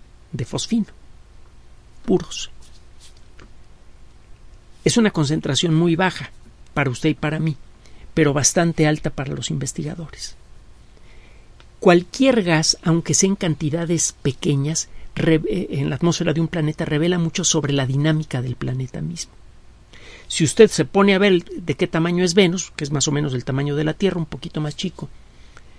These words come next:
y calcula cuánta atmósfera tiene Venus, que tiene mucha, por eso es muy densa en la superficie, encontrará que estas veinte partes por cada mil millones de fosfino en la atmósfera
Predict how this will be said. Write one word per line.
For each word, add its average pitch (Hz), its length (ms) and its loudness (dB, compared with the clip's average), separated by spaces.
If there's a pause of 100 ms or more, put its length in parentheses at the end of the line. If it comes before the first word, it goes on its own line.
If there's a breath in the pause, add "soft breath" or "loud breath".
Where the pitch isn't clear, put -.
(260 soft breath)
y - 80 2
calcula 202 480 4
cuánta 214 680 4
atmósfera 180 680 -2
tiene 180 380 0
Venus, 165 440 0
que - 120 -10
tiene 147 240 2
mucha, 170 300 -2
por 131 180 -6
eso 143 120 -4
es 139 60 -4
muy 143 180 -2
densa 143 240 -2
en 151 80 -6
la 147 60 -8
superficie, - 640 -6 (580 loud breath)
encontrará 180 560 4
que - 100 0
estas 190 300 2
veinte 208 300 2
partes 196 480 -2
por - 180 -2
cada 180 240 2
mil 180 300 2
millones 160 640 2
de 143 80 0
fosfino 160 500 -2
en 156 80 0
la 156 60 0
atmósfera 160 480 -2